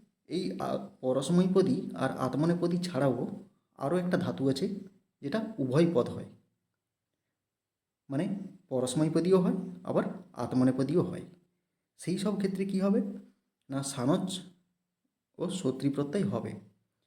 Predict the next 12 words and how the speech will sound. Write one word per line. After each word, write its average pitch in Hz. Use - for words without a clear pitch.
কোথায় 165
হবে? 196
পরস্মৈ 139
পদের 139
ক্ষেত্রে 170
সত্রী 135
প্রত্যয় 175
আর 127
আত্মনেপদের 143
ক্ষেত্রে -
সানজ 120
প্রত্যয়। -